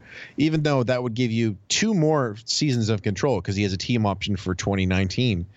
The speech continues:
Just because no one's gonna believe it. It's like, why? That's the reason the Jays were able to sign Jose Bautista and Edwin Encarnacion to those super cheap contracts, 'cause they signed him after the first year of breakout, when it's like, "Ah,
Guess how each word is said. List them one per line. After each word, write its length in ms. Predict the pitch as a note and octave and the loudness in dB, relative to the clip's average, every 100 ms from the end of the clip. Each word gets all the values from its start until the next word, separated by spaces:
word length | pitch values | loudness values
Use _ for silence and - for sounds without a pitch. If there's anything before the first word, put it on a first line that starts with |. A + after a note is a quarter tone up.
| - - - - - - _ | -20 -20 -20 -20 -20 -20 _
Just 200 | D3 D#3 | -2 0
because 220 | D3 C#3 D3 | 0 0 2
no 80 | |
one's 120 | F#3+ C3+ | 2 2
gonna 120 | B2+ | 0
believe 260 | B2 C#3 A2 | 2 0 0
it. 100 | - | -6
It's 160 | A2+ D3+ | -4 -2
like, 160 | C3 | 0
why? 360 | C3+ C3+ F2+ B2+ - | 2 0 0 -6 0
That's 200 | D3+ - | 0 0
the 40 | |
reason 180 | D3 C3+ | 0 0
the 60 | B2 | 0
Jays 260 | C3+ C3+ A#2+ | 2 2 2
were 100 | B2+ | 0
able 140 | A#2 | 0
to 60 | G#2+ | -2
sign 220 | A#2+ A#2+ | 0 0
Jose 240 | A2 A#2 | 0 2
Bautista 720 | A2 G#2 - D3+ - A2 G#2 G#2 | 2 0 0 0 2 2 2 0
and 140 | A2 | 0
Edwin 260 | A#2 A#2+ A2+ | 0 0 0
Encarnacion 640 | G#2 A#2 G#2 A2+ C3+ B2+ | 0 0 0 2 0 2
to 80 | A2+ | 2
those 160 | G#2+ | 0
super 240 | - C3 A2+ | 0 -2 -2
cheap 240 | - A2+ | -2 -2
contracts, 640 | C#3+ A3 - G2 G2 - - - - _ | 0 0 0 0 0 -4 -14 -20 -20 _
'cause 160 | C3+ B2+ | -2 2
they 100 | C#3 | 2
signed 300 | - C#3+ C3 | 2 2 2
him 100 | B2+ | 0
after 460 | C3+ C#3 A#2 B2+ A2+ | 0 0 0 0 0
the 80 | |
first 480 | A2+ - C#3+ C#3 - | -2 -2 0 0 0
year 220 | A#2+ A#2 | 0 2
of 100 | G#2+ | 2
breakout, 460 | A2+ E3+ D3 G2 F#2 | 0 0 0 -2 0
when 100 | G#2 | -2
it's 100 | G2+ | 0
like, 160 | B2 A#2+ | -2 -2
"Ah, 500 | B3 A3+ G#3+ G#3 F#3+ | 0 2 4 4 4